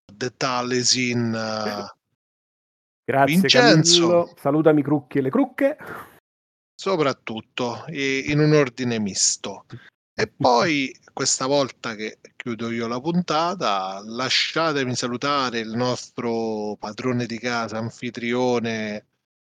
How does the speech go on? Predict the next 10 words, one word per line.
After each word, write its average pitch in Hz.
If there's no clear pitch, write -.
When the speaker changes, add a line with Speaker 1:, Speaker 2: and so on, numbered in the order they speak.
Speaker 1:
eh, 107
eminenza 131
dei 123
podcast 127
suprema, 156
Sava 127
settanta 127
qualche 120
cosa. 220
Grazie. 135